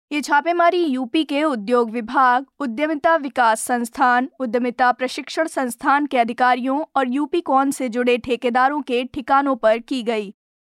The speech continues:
इन छापों का मुख्य उद्देश्य भ्रष्ट अफसरों के वित्तीय लेन देन में हेराफेरी बताया जा रहा है।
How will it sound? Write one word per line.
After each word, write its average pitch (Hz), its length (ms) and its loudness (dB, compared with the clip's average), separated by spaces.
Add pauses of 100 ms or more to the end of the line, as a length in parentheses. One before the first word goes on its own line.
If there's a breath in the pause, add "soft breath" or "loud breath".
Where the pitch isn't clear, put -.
(140)
इन 302 140 2
छापों 381 360 0
का 370 140 2
मुख्य 285 300 -2
उद्देश्य 254 600 -2
भ्रष्ट 247 380 -2
अफसरों 285 440 0
के 311 180 -4
वित्तीय 302 520 -2
लेन 254 280 0
देन 277 200 -2
में 247 240 -2
हेराफेरी 240 680 -2
बताया 247 440 2
जा 233 180 0
रहा 240 240 0
है। 190 260 -6